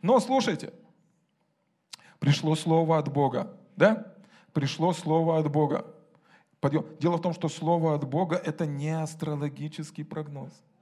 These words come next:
Это пророческое слово. И он пишет Тимофею и говорит такие слова: «Воинствуй согласно сказанных о тебе пророчествах». То, что слово пришло, это, ну, это Бог даёт направление.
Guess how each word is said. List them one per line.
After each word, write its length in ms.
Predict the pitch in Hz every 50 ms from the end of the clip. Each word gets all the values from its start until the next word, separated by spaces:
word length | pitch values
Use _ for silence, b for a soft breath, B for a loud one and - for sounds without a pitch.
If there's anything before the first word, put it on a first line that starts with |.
| _ _ _ _ _ _ _ _ _ _ _ _ _ _ _ _ _ _ _ b b b b b b
Это 260 | - 160 165 165 175
пророческое 1200 | 160 - - 160 170 170 165 165 170 185 202 214 214 214 214 214 220 208 190 - - 208 196 190
слово. 380 | 180 - - 180 180 156 135 131
И 60 | 135
он 180 | 139 139 139 135
пишет 340 | - 220 233 220 - 135 -
Тимофею 640 | - 135 131 131 - - - 131 127 120 120 123
и 20 | 127
говорит 440 | 185 139 135 143 147 143 135 - -
такие 320 | - - - 214 226 -
слова: 340 | - - - 85 82 85 - B B B B B B
«Воинствуй 720 | 123 120 147 180 202 214 226 214 165 - - - 120 113
согласно 560 | - - 139 127 131 135 131 123 127 - 127
сказанных 720 | 120 - - - 151 170 190 190 151 123 123 131 135 - -
о 40 | 131
тебе 320 | - - 127 123 127 123
пророчествах». 760 | 123 143 139 139 143 151 151 147 - - - - - - - - _ B B B B B B B B B
То, 100 | - 143
что 180 | - - 151 135
слово 380 | - - 151 151 175 175 156
пришло, 560 | 151 - 139 135 131 - - 165 214 302 -
это, 320 | 151 139 135 - 175 165 -
ну, 240 | - 262 190 170 -
это 160 | - 131 - -
Бог 380 | 120 117 151 180 156 139 131
даёт 400 | 127 147 147 139 135 139 135 -
направление. 760 | - - - - 165 165 170 185 202 214 196 180 - - -